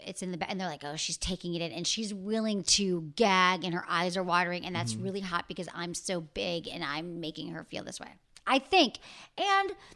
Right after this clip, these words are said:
Speaker 1: it's visually, it can be stimulating, but I know what you're saying, that you want the back and forth pressure,
Speaker 2: Mm-hmm.
Speaker 1: and then it's just sitting on the back of your throat. But just
Speaker 2: Mm.
Speaker 1: because it's hitting the back of the throat, she could still be taking it in and out, and it just keeps
Speaker 2: Mm-hmm.
Speaker 1: going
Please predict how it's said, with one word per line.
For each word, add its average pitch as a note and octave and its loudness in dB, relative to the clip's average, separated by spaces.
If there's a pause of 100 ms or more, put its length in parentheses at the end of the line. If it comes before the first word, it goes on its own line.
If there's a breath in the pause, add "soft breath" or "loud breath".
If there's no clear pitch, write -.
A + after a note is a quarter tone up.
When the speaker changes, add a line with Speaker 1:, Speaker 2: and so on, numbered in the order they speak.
Speaker 1:
it's D#3+ -2
visually, C#4 8
it C4+ 0
can B3 6
be B3 2
stimulating, A#3 2
but A#3+ 6
I A#3+ 8
know B3+ 4
what D4 2
you're C#4+ 0
saying, B3+ 0
that G#3+ -2
you G#3+ 0
want A3+ 4
the F3 -8
back F#3 2
and F3 -4
forth F#3+ -2
pressure, C#4+ 4
Speaker 2:
Mm-hmm. - 4
Speaker 1:
and G#3+ 2
then A3 2
it's G#3+ -2
just F#3+ 0
sitting G#3 -4
on G3 0
the F#3 2
back - 6
of - -10
your A3+ -2
throat. A#3 6 (480 loud breath)
But - 0
just C4+ 0
Speaker 2:
Mm. - -8
Speaker 1:
because C#4+ 0
it's A3 -6
hitting C4 0
the A#3 0
back G#3 6
of D#3+ -8
the G#3 -4
throat, A3 4
she G#3+ -2
could G3+ -8
still G#3+ -2
be F#3+ -4
taking F3+ 0
it - -2
in E3+ 0
and E3 -4
out, D3 -2
and D3+ -8
it D#3 -6
just A#2+ -2
keeps A2 -2
Speaker 2:
Mm-hmm. A2+ -6
Speaker 1:
going D#3+ -2